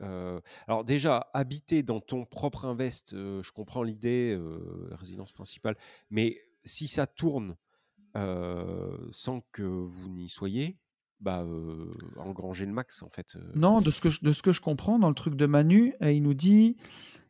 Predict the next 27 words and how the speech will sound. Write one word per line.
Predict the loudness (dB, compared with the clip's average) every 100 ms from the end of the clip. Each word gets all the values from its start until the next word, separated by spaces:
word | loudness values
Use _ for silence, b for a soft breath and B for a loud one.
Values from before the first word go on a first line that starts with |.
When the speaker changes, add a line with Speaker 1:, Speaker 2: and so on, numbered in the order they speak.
| _
Speaker 2:
euh, « | 8 10 10 8
J'ai | 8
deux | 10 10
amis | 10 8
qui | 6
voudraient | 4 4
qu'on | 4
fasse | 4 4
une | 4
coloc | 6 8 8
ensemble | 4 2 4 6
dans | 6 8
un | 8 8
an. | 6 6
Je | 4
me | 2
suis | 0 2
dit | 4 4
que | 2
si | 2 6
j'achète | 6 6 6 6
l'appart, | 6 4 2 -2
je | -10
pourrais | 0 2
directement | 6 4 4 4 4 6
leur | 6 6
louer | 8 8 6